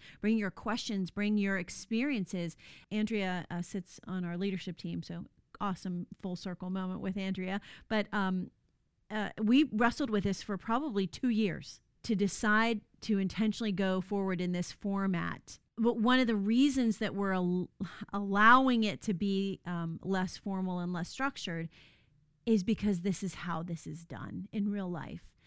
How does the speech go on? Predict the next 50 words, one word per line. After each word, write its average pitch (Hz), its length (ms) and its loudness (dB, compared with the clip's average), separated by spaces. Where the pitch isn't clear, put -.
And, 208 300 4
and 208 240 4
modeling 220 580 4
it 185 300 -2
in 202 120 2
a, 196 80 -2
in 208 120 0
the 190 80 0
context 226 520 -2
of 202 100 0
what 196 140 -4
we're 196 80 -4
talking 196 240 -4
about, 185 160 -2
in 196 100 -6
the 180 60 -6
context 196 460 -6
of 269 80 -4
fellowship, 208 560 -2
in 196 60 -2
the 185 60 0
context - 460 -6
of 247 100 -2
believers, 202 600 0
in 190 100 0
the 190 60 0
context 208 480 -4
of 233 220 0
understanding 214 680 0
different 214 300 -2
things 208 240 -4
and 208 140 -6
offering 226 360 2
different 226 260 -2
perspectives. 214 680 -2
Like, 214 200 -2
all 254 160 0
three 330 200 -4
of 294 80 -2
us 254 160 -4
have 233 140 2
sort 254 220 2
of 226 80 0
a 220 60 2
different 233 300 -2
approach. 240 360 0
They, 240 320 2
they 247 220 6
do 269 260 8
meet 214 760 4